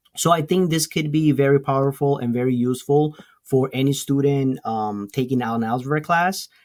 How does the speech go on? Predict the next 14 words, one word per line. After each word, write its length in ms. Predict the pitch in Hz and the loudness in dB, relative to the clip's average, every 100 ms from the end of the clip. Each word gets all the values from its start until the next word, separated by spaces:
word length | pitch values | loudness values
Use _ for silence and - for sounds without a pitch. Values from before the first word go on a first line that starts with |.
| _ | _
because 320 | 135 135 127 | 0 2 4
they 120 | 135 | 2
could 200 | 131 139 | 2 0
practice 540 | - 135 127 - 120 107 | 0 0 0 -2 -4 -4
equations, 1000 | 101 - 151 135 - 127 120 117 113 113 | -4 0 0 0 -2 -2 0 -2 -2 -4
inequalities, 1200 | 123 117 - 143 135 131 127 120 120 117 110 104 | -4 -4 -2 -2 0 0 0 0 0 0 -2 -6
factorization, 1300 | - 120 117 117 107 - 143 139 - 135 127 127 123 - _ - - | -4 -4 -2 -4 -2 0 2 2 0 0 2 2 0 -2 _ -20 -6
um, 680 | 117 117 117 113 113 110 117 | 0 2 2 0 0 0 -2
which 280 | 131 135 - | 0 0 2
can 280 | 143 131 120 | 2 4 4
re-, 260 | 135 143 | 6 6
be 380 | 147 120 131 135 | 4 0 4 4
really 360 | 120 139 135 131 | 6 4 4 4
helpful. 480 | 123 104 - - | 2 -2 -4 -16